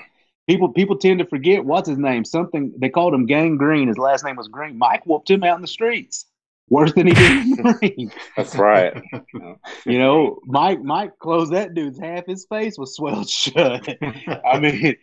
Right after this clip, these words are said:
Speaker 1: and that wasn't with no gloves. Mike knows how to throw in the streets, man. So I, I don't think he needs to get in there for bare knuckle. I, I just, I just don't think he needs to. They're, they're just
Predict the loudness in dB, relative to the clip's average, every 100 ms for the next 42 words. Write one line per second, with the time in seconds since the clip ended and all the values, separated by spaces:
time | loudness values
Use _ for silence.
0 | _ -8 -6 -2 -2 0 2 2 2 0
1 | -2 -2 -2 0 0 -2 -4 -2 -2 -4
2 | -8 -6 -6 -6 -4 -4 -4 -6 -8 -6
3 | -6 -8 -10 -12 -10 -10 -2 2 4 4
4 | 2 2 0 0 -8 -10 -18 -4 0 2
5 | 2 2 2 2 4 2 2 2 4 4
6 | 2 0 0 0 2 2 0 -2 -14 _
7 | _ _ _ _ _ _ -2 0 2 0
8 | 0 -4 -8 -8 -4 -6 -4 -6 -6 -6
9 | -8 -4 -2 -2 -2 -6 -12 -12 _ _
10 | -4 -2 0 0 -2 -4 -12